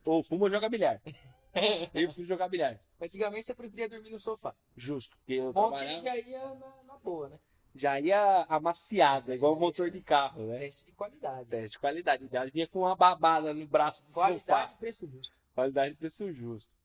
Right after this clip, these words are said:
Speaker 1: Tá doido deixar todo mundo fumar na roda numa pandemia?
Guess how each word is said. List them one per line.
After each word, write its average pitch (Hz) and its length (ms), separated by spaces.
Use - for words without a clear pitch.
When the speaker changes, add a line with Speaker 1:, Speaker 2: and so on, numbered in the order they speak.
Speaker 1:
Tá 160 220
doido 165 280
deixar 156 300
todo 170 220
mundo 175 140
fumar 160 360
na 156 100
roda 156 360
numa 165 240
pandemia? 160 600